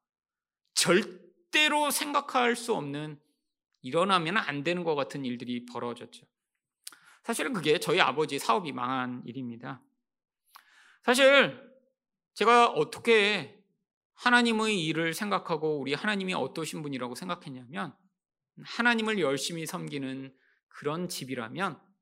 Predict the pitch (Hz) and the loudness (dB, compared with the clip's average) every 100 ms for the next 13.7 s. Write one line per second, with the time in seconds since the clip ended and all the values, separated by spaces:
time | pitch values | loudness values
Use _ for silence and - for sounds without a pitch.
0 | - - - 185 214 240 233 226 127 - | -20 -14 -6 -4 0 0 0 -4 -6 -6
1 | - 160 151 131 - - _ _ _ _ | -4 -4 -6 -10 -12 -20 _ _ _ _
2 | _ - 180 135 170 226 208 247 220 175 | _ -16 0 2 6 4 4 4 4 4
3 | 214 139 151 190 196 202 160 147 170 165 | 4 2 2 0 0 -2 -4 -6 -6 -4
4 | 190 - 170 - - 220 233 - 214 226 | -4 -6 -8 -4 2 2 2 -2 -2 -4
5 | - 349 - - 131 135 135 - 143 92 | -6 -8 -10 -10 -8 -8 -10 -12 -12 -12
6 | 90 _ _ _ _ _ - 147 185 381 | -12 _ _ _ _ _ -14 -8 -4 -4
7 | 415 - - 160 - 151 - 131 131 143 | -4 -6 -10 -14 -10 -10 -10 -14 -10 -10
8 | 147 _ _ _ 131 127 147 196 185 202 | -12 _ _ _ -18 -8 -2 -2 -2 -6
9 | 226 208 - - - _ _ _ _ _ | -10 -12 -16 -20 -20 _ _ _ _ _
10 | _ _ - - 220 - 208 196 175 147 | _ _ -2 2 2 4 2 2 -4 -6
11 | 127 131 135 120 185 294 - _ _ - | -4 -4 -4 -4 -6 -10 -14 _ _ -8
12 | 170 240 294 285 151 147 156 156 170 - | -2 2 4 2 0 -4 -2 -2 -4 -6
13 | 226 214 220 170 - 131 139 | -8 -6 -6 -8 -14 -18 -20